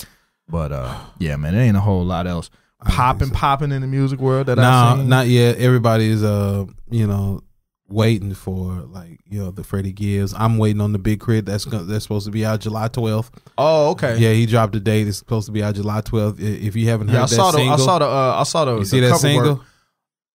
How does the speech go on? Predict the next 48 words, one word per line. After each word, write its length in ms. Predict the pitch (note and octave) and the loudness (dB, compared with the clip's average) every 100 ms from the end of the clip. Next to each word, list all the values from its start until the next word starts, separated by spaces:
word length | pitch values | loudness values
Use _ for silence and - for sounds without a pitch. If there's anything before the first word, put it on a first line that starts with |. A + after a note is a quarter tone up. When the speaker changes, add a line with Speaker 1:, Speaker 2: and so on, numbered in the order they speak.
| - | -6
Speaker 2:
You, 80 | G#2+ | -2
have 100 | A2+ | 2
Speaker 1:
I 20 | |
Speaker 2:
you 60 | A2+ | 4
heard 240 | D3 E3 | 4 4
Speaker 1:
s-, 100 | E3+ | 0
Speaker 2:
it? 800 | - _ _ G#2+ C3+ D3+ D#3 D#3 | -2 _ _ -16 -10 -6 -4 -4
Speaker 1:
uh, 20 | D3+ | -4
not 260 | D3 D#3 | -2 -2
yet. 220 | G#2 - A#2+ | 0 2 2
Speaker 2:
Mm. 400 | A#2+ A2+ G#2 G#2 | 2 2 -2 -2
Speaker 1:
Not 200 | B2 B2+ | -4 -2
yet. 260 | B2 F#2+ - - | -2 -4 -10 -6
I 80 | |
saw 220 | A#2+ E3 D#3 | -2 0 0
the 60 | |
cover 260 | C3 F3+ D#3 | 0 -2 0
work 220 | D3 C3 | -2 -2
for 380 | - B2 A#2+ A#2 | -4 -4 -2 -2
it, 40 | G2+ | -6
Speaker 2:
The, 100 | G2+ | -8
Speaker 1:
and 120 | G#2+ | -8
so 100 | A2 | -4
I 80 | G2+ | -2
had 140 | C3 | 0
Speaker 2:
the 60 | B2+ | 4
Speaker 1:
it 20 | |
kinda 80 | D3 D3 | 4 4
Speaker 2:
single's 120 | D3 | 4
Speaker 1:
in 40 | B2 | 4
the 60 | C#3+ | 6
middle 160 | C3+ | 6
Speaker 2:
hard. 140 | C3 B2 | 4 2
Speaker 1:
of 60 | |
my 100 | G#2+ | 0
brain. 400 | G2 A#2 A#2+ A2 | 0 2 2 2
Speaker 2:
He's 220 | A#2+ D3+ C3 | 4 4 4
hard, 520 | C#3 C3 B2 A#2+ - | 4 2 0 -2 -8
so, 360 | A#2+ A2+ A2 A2 | -10 -8 -10 -12
you 100 | B2+ | -8
know, 220 | A#2 G#2+ G#2 | -6 -6 -4
I'm 100 | A#2+ | -2
not 120 | A#2+ | 0
gonna 140 | A#2 | 0
Speaker 1:
Yeah, 60 | - | 2
Speaker 2:
be 60 | A2 | 2
Speaker 1:
they 80 | |
ain't 80 | F2+ | 2